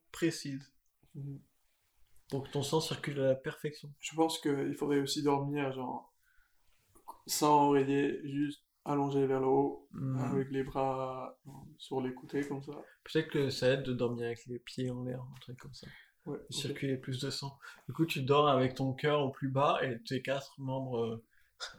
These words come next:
Speaker 1: <laughs> quelque part, tu vois. Genre, tout le sang redescend facilement.
Speaker 2: À partir de quel moment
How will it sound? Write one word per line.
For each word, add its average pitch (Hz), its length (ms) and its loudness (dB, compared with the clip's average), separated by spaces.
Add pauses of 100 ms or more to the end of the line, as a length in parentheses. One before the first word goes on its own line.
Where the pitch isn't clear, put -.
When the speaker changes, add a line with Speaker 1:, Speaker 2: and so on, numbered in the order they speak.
(180)
Speaker 1:
<laughs> - 680 -2
quelque 139 200 0
part, - 280 0
tu 135 80 -6
vois. - 140 -8 (180)
Genre, 131 180 2
tout 160 140 0
le 151 60 -4
sang 147 320 2
redescend 135 420 0
facilement. 135 460 -6 (520)
Speaker 2:
À 147 120 -6
partir 151 400 4
de 160 100 6
quel 156 160 2
moment 147 480 0